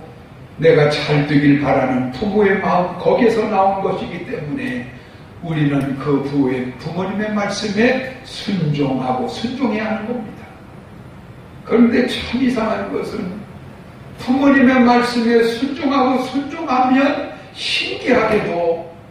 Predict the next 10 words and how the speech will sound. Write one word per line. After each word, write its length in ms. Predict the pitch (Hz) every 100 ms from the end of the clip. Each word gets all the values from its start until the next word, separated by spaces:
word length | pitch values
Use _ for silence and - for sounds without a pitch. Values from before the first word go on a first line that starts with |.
| - - -
내 140 | 151 147
삶이 540 | 147 151 143 143 139 139
복되어지고 1000 | 147 147 147 139 123 127 127 123 120 - - -
잘 720 | - - - - - 240 240
되어지는 440 | 190 202 190 180 175
걸 180 | 170
볼 200 | 151 147
수가 240 | 147 143 135
있어요. 500 | 131 - 127 135 - - - -
할렐루야. 840 | 147 139 139 147 156 - - -